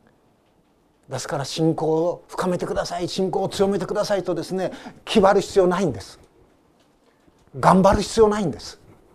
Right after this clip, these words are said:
頑張って頑張って信仰、信仰深い、それは信仰じゃないでしょうということですよね。信仰は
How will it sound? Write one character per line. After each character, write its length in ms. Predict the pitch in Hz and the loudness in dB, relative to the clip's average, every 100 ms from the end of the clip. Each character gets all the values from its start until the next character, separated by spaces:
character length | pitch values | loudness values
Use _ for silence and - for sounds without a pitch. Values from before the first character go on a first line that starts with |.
| _ _ _ _ _ _ _ _ 135 | _ _ _ _ _ _ _ _ -2
頑 240 | 127 208 | 4 4
張 60 | 226 | 4
っ 40 | |
て 120 | 220 220 | 4 2
頑 200 | 220 226 | 2 0
張 80 | |
っ 60 | 240 | 0
て 80 | 220 | -2
信 240 | - 220 | 2 2
仰、 300 | 226 233 208 - - | 6 6 4 0 -4
信 220 | - 208 | 2 6
仰 120 | 247 | 6
深 180 | 214 185 | 4 0
い、 40 | - - _ _ _ _ | -2 -14 _ _ _ _
そ 280 | - - 156 | -18 -12 -8
れ 120 | 156 | -8
は 340 | 156 160 185 190 _ _ _ _ _ _ _ - | -8 -8 -10 -12 _ _ _ _ _ _ _ -20
信 340 | - - - 156 156 | -20 -14 -10 -8 -8
仰 180 | 170 165 | -8 -10
じ 100 | 170 | -10
ゃ 60 | |
な 180 | 170 175 | -10 -10
い 60 | 202 | -10
で 140 | 208 | -10
し 120 | - | -10
ょ 120 | 233 | -12
う 60 | 247 | -12
と 100 | - | -12
い 60 | 104 | -14
う 20 | |
こ 80 | - | -14
と 120 | - | -20
で 40 | _ | _
す 120 | - | -20
よ 80 | - - | -20 -20
ね。 160 | 107 113 _ _ _ _ _ _ _ _ _ _ _ - _ _ - | -20 -20 _ _ _ _ _ _ _ _ _ _ _ -20 _ _ -20
信 480 | - - 156 151 | -16 -8 -6 -6
仰 320 | 147 - 139 147 | -6 -8 -8 -8
は 180 | 131 | -14